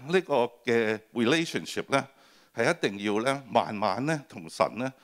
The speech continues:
我哋去搵佢，同佢一齊去，去，去做一啲嘢嘅時候呢，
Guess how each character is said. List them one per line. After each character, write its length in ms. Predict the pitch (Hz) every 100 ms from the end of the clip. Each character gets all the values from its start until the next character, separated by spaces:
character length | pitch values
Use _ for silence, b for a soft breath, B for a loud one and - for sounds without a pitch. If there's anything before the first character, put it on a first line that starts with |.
| b -
我 140 | 123
哋 100 | 98
去 80 | 117
搵 380 | 98 95 90 123
佢， 240 | 92 98 - b -
同 160 | 95
佢 120 | 101 165
一 40 |
齊 300 | 170 139 82
去， 280 | 101 110 90 b b b -
去， 240 | 117 104 -
去 100 | 139
做 240 | 113 - 110
一 160 | 92 135
啲 80 | -
嘢 300 | 147 98 85
嘅 100 | 95
時 180 | -
候 120 | 78
呢， 100 | 85